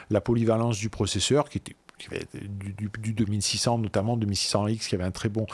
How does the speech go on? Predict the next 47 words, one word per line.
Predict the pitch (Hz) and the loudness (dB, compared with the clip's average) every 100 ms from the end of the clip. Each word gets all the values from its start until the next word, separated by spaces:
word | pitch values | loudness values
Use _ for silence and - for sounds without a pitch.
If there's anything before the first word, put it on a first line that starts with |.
| - - - | -6 -6 -2
comportement, | 104 90 107 - 113 139 156 | -2 2 0 2 0 2 2
mais | 117 | 2
qui | - | 0
était, | 107 120 104 - - | 0 0 -2 -4 -10
c'était | - - | -2 -2
plus | - 120 | 0 0
sa | 123 | 2
polyvalence, | - 113 104 101 110 127 117 | 2 2 4 4 4 2 0
sa | |
capacité | 101 87 - - 101 | -2 -4 -6 0 2
d'avoir, | 98 101 - - - | 4 4 0 -8 -6
euh, | 98 | -4
douze | 95 101 - | -2 -2 0
threads, | 117 120 | 0 2
et | 110 | 0
cetera, | - 107 104 | -2 0 0
et | 104 | 0
cetera. | - 87 82 | -2 -2 2
Là, | 104 131 | 4 4
la | 123 | 4
nouvelle | 123 117 113 | 2 2 2
génération | 113 113 104 - 143 | 2 2 0 0 -2
est, | 127 | 0
est | 113 | -2
beaucoup | 110 113 117 | -2 -4 -6
plus | - 120 | -6 0
performante, | 117 98 113 127 147 - - | 0 2 0 0 -2 -8 -2
et | 113 | 0
je | - | 2
crois | 143 | 2
que | - | 2
c'est | 123 | -2
pour | 113 - | -4 0
ça | 135 | 0
que, | 131 120 107 - - - | 2 0 0 -4 -10 -4
que | - | 2
Intel | 113 110 107 123 | 4 4 2 2
réagit, | 110 110 110 107 143 | 4 4 4 2 2
parce | 139 104 - | 2 0 2
que | 117 107 - - - | 2 2 -2 -12 -6
jusqu'à | - 127 | 0 0
présent, | - 120 143 | 2 2 0
ils | |
pouvaient | 135 120 120 | 0 2 2
toujours | 113 113 110 | 2 0 0
dire, « | 117 120 107 | 2 2 2
Ok, | 123 113 | -2 0